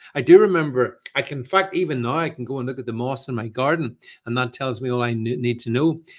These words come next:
about just how wet damp it has been. And before people say, "Yeah, it can be wet but warm." No, no, it wasn't warm. <laughs> For example, this July, it must have, it was cool. It was really cool. I know, 'cause I remember it.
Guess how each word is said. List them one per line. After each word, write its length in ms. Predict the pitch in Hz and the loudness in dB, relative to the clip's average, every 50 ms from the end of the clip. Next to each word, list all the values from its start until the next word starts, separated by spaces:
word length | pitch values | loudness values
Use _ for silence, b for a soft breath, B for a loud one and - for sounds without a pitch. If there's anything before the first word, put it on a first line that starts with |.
| B B - | B B -12
about 220 | 113 120 120 117 | -6 -6 -6 -4
just 280 | - 139 131 123 127 - | -4 -6 -6 -6 -6 -6
how 220 | - 127 120 117 | -4 -2 -2 0
wet 320 | 107 110 113 113 117 - _ _ _ _ | 0 0 -2 -2 -4 -8 _ _ _ _
damp 280 | - 127 120 123 117 117 | -4 -4 -4 -4 -6 -10
it 80 | 107 117 | -12 -12
has 160 | 117 110 107 | -12 -12 -8
been. 380 | - 143 156 170 165 131 - B B B B B | -2 0 0 0 0 -2 -6 B B B B B
And 220 | - 151 147 131 135 b b b | -4 -2 -2 -4 -6 b b b
before 300 | - 143 - 220 220 214 | -10 -2 2 2 2 2
people 260 | 220 180 170 170 156 | 2 0 -2 -2 -2
say, 300 | 131 - - 156 147 - B B B B | -8 -4 -2 -2 -2 -2 B B B B
"Yeah, 360 | 190 202 202 190 180 - - - | 2 4 4 4 2 0 -2 -2
it 180 | 190 180 175 180 | -2 -2 -2 -2
can 120 | - 165 | -6 -2
be 120 | 156 170 | 0 0
wet 280 | 165 175 196 214 208 - - | 2 2 2 0 0 -4 -8
but 160 | 139 127 117 | -8 -8 -6
warm." 440 | 123 147 160 170 170 156 135 120 - _ _ - - - | -2 -2 0 2 0 0 -2 -6 -12 _ _ -20 -10 -4
No, 220 | 196 196 202 208 | 0 2 2 2
no, 180 | 202 196 180 156 | 2 2 2 2
it 100 | 139 143 | 2 2
wasn't 320 | 160 175 165 185 180 170 | 0 0 2 2 0 0
warm. 300 | 151 139 127 117 110 104 - | 0 0 -2 -2 -4 -6 -10
<laughs> 60 | 113 - | -14 -10
For 180 | - - 160 | -6 -2 -2
example, 420 | 143 131 120 156 147 131 117 127 120 | 0 0 0 -2 -4 -4 -4 -4 -4
this 240 | 107 123 123 - - - 135 | -4 -4 -6 -6 -14 -16 -12
July, 480 | 120 127 131 127 147 170 180 160 - - | -6 -4 -4 -4 -4 -6 -8 -8 -10 -12
it 80 | - 139 135 123 123 | -16 -16 -14 -8 -4
must 300 | 160 160 156 160 160 - | -2 -2 -2 -2 -4 -8
have, 100 | - - B B B B B - | -14 -16 B B B B B 0
it 120 | 240 208 | 0 0
was 140 | 165 151 160 | 0 -2 -6
cool. 500 | - - - - - 147 143 143 135 120 123 _ - | -8 -14 -10 -2 0 2 2 2 0 -2 -6 _ -4
It 140 | - 185 147 | -2 2 4
was 300 | 208 190 160 120 - - | 6 6 6 6 4 -6
really 320 | 135 139 135 131 135 123 | -4 -4 -2 -2 -4 -4
cool. 340 | 123 - 127 123 120 117 110 113 B B B B B B | -4 -2 0 2 2 2 0 -4 B B B B B B
I 200 | - 135 135 135 | -2 -2 0 0
know, 400 | 127 127 123 120 120 117 123 127 | 0 0 2 2 4 2 2 0
'cause 160 | - - 131 117 | -2 -4 0 2
I 80 | 127 | 2
remember 540 | 113 113 113 110 110 110 110 110 107 110 107 | 2 2 0 -2 -2 -4 -4 -4 -4 -4 -4
it. 100 | 104 - | -4 -6